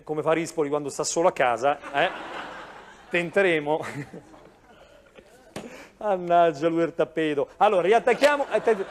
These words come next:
il telefono in questo momento è libero, d'accordo? Perciò possiamo, eh, giocarci questa bella storiella della tuta. Ma intanto chi è che ha preparato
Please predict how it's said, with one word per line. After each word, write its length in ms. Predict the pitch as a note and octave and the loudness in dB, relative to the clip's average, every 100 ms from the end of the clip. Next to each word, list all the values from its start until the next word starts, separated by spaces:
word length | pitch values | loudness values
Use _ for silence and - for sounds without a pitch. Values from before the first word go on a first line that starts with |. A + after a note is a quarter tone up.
| - - | -14 -6
il 140 | F#3+ G3 | -6 2
telefono 260 | B3+ C4 | 4 6
in 40 | B3 | 4
questo 180 | A3+ | 2
momento 240 | B3+ B3 A3+ | 0 2 2
è 40 | |
libero, 460 | A#3 B3+ F3+ D#3+ C#3 | 4 2 4 4 4
d'accordo? 460 | C#3+ A3+ A#3 G3 | 4 6 6 6
Perciò 280 | F3+ F3+ G#3+ | 2 2 2
possiamo, 580 | G#3 F#3 - G#3 G3 F#3+ - - _ F3 _ | 0 -4 2 2 2 -2 -6 -20 _ -20 _
eh, 220 | F3 F3 - _ _ _ _ | -4 -4 -6 _ _ _ _
giocarci 720 | C#3 F3+ G3+ G3+ F3+ - E3+ | -6 2 4 4 2 -4 -8
questa 400 | E3 F3 E3+ E3+ | -4 -6 -2 -4
bella 360 | D3 E3+ E3 D#3+ | 0 0 0 -2
storiella 480 | - E3 D#3+ D3+ | -2 -2 0 0
della 220 | D3+ D3+ D#3+ | 0 0 -2
tuta. 340 | F3 D3 D3+ | -4 -4 -4
Ma 100 | E3+ | -4
intanto 440 | G3+ C#4+ A#3+ G3+ | -2 0 0 -2
chi 160 | F#3 C4+ | -2 2
è 120 | C4 | 2
che 100 | - | 2
ha 40 | F3 | -2
preparato 880 | E3+ E3 E3 F#3 F3 F3 E3 - | 0 0 2 2 2 2 2 -2